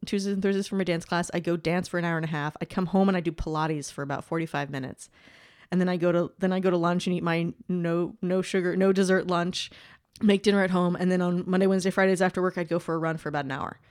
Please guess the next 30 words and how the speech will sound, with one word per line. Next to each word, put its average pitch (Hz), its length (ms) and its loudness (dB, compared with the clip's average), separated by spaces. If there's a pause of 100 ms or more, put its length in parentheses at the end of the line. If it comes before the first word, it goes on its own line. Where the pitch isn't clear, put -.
(340)
Um, 175 400 2
and 185 220 4
I 185 260 2 (460)
looked 185 480 0 (160)
awesome. 170 540 0 (220)
I 185 120 2
felt - 440 0
<laughs> - 20 -10
awesome. 165 520 -4 (600)
And, 175 480 2 (120)
um, 170 560 0 (120)
everyone 202 480 8
was 202 160 8
like, 180 280 2
"You 208 240 0
look 175 220 0
awesome." 190 460 4
<laughs> - 60 10 (960)
Like, 247 200 8
in 262 80 8
a 269 60 10
way 254 140 10
that 262 100 8
was 226 140 4
like, 202 160 2
"You 214 80 -2
just 208 180 -2
seem, 196 340 0
like, 180 340 0
really," 185 680 2